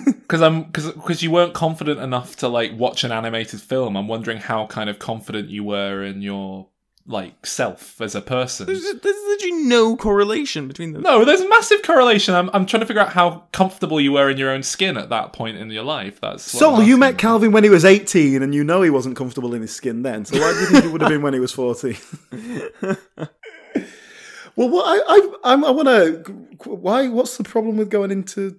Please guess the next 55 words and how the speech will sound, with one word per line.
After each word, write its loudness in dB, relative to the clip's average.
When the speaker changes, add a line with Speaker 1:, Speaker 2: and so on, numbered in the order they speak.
Speaker 3:
see -8
this -16
film -4
when -4
you're -6
fourteen? -8
Speaker 2:
Oh -2
God, 0
Speaker 3:
'Cause -2
it's -2
Speaker 2:
no, 2
Speaker 3:
like 0
a -2
Speaker 2:
it -10
Speaker 3:
kid's 0
film. -6
Speaker 2:
Well, -10
yeah. -6
Speaker 3:
And -6
you 0
look 4
like 0
a -10
kid. -4
Speaker 2:
Yeah, 0
'cause -2
you're 2
fourteen 2
and -2
you're 0
at -4
high 0
school, -4
you're -2
trying -4
to -10
fit -6
in -2
and -8
not -6
look -8
like -10
a -8
little -10
kid -12
anymore -8
and -14
Speaker 3:
All -14
right, -10
okay. -10
Speaker 2:
all -6
those -6
kinds -12
of -16
things. -16